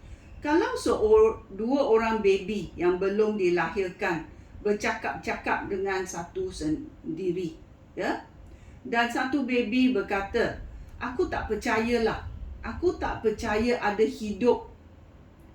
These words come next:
ya, selepas dilahirkan." Kerana baby dalam kandungan hanya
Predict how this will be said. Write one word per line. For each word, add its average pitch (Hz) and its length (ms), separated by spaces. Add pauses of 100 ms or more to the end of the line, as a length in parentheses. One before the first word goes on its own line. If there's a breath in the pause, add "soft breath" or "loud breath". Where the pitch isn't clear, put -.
(120)
ya, 240 160 (240)
selepas 220 800
dilahirkan." 170 880 (1400)
Kerana 311 560
baby 262 800
dalam 262 420
kandungan 196 800 (480)
hanya 302 300